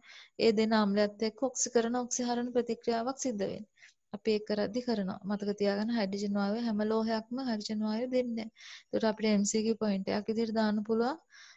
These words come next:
ලෝහ අම්ල සමග හයිඩ්‍රජන් වායුව සෑමටම ලබා දේ. එහෙම නැත්නම් ලෝහ අම්ල සමග හයිඩ්‍රජන් වායුව ලබා දේ. කිව්වහම මේ ප්‍රකාශය හරි ප්‍රකාශයක් විදිහට ගන්න බෑ. මොකද,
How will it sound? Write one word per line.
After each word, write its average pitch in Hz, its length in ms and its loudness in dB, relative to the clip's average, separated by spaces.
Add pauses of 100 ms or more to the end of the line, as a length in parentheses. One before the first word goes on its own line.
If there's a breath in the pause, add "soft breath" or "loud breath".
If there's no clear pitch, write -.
(120)
ලෝහ 233 380 8 (600)
අම්ල 233 300 6
සමග 226 480 4 (500)
හයිඩ්‍රජන් 233 500 4
වායුව 220 540 6
සෑමටම 233 600 0
ලබා 254 380 6
දේ. 214 180 4 (580)
එහෙම 220 100 0
නැත්නම් 220 380 2
ලෝහ 226 300 6
අම්ල 196 300 4
සමග 220 460 2
හයිඩ්‍රජන් 233 380 2
වායුව 233 260 4
ලබා 262 340 4
දේ. - 180 -4 (580 soft breath)
කිව්වහම 240 300 6
මේ 277 160 0
ප්‍රකාශය 240 440 0
හරි 254 220 2
ප්‍රකාශයක් 262 540 0
විදිහට 277 300 0
ගන්න 277 280 0
බෑ. 226 160 2 (440 soft breath)
මොකද, 226 280 2